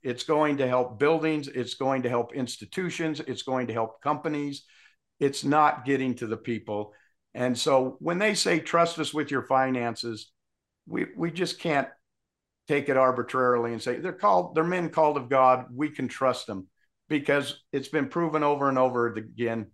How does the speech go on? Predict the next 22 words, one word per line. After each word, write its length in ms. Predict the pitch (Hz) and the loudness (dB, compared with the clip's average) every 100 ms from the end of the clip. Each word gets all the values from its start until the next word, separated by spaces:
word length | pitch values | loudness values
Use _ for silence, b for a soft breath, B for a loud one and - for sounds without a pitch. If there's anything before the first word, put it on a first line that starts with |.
| - | -14
that 180 | 120 127 | -10 -4
these 400 | 127 123 117 110 | -2 -2 -6 -8
men 260 | 113 117 - | -6 -6 -4
are 140 | 117 | -4
not 460 | 110 107 143 208 - _ - | -2 -2 0 -2 -8 _ -8
trustworthy 640 | 117 104 - 107 104 101 | -4 -4 -6 -6 -6 -6
with 200 | 101 98 | -8 -8
your 140 | 101 98 | -8 -8
money, 380 | 95 95 98 _ _ _ - | -8 -8 -10 _ _ _ -8
and 180 | 117 | -4
they're 100 | 113 | -2
not 320 | 120 139 139 123 | 0 0 0 -2
going 220 | 123 123 | -4 -4
to 60 | |
be 160 | 110 110 | -4 -8
transparent, 720 | - 113 104 - 107 104 101 - | -6 -6 -6 -8 -8 -6 -8 -10
and 180 | 107 107 | -8 -4
they 100 | 107 | -4
are 100 | 107 | -4
not 460 | 113 139 151 - | 0 2 2 0
going 320 | 113 110 110 104 | -8 -6 -8 -10
to 360 | 113 110 107 | -10 -8 -10